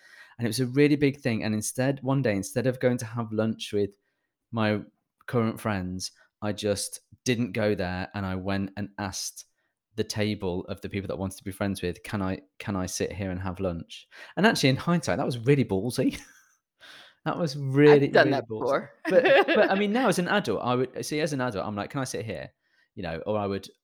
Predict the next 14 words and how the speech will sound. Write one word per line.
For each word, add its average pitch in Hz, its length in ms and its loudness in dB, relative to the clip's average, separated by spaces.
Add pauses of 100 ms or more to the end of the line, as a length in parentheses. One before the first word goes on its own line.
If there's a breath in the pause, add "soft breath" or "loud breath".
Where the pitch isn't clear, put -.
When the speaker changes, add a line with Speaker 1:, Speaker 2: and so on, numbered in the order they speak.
(100)
Speaker 1:
I'd 104 140 -2
be 101 180 -6
quite 104 220 -6
comfortable 95 300 -10
talking 101 280 -8
to 98 100 -16
people. - 380 -14
But, - 180 -6 (520 soft breath)
you 175 80 -10
know, 120 80 -2
as 117 140 -4
a - 20 -6
child, 107 600 -4 (1080)
that, 135 180 0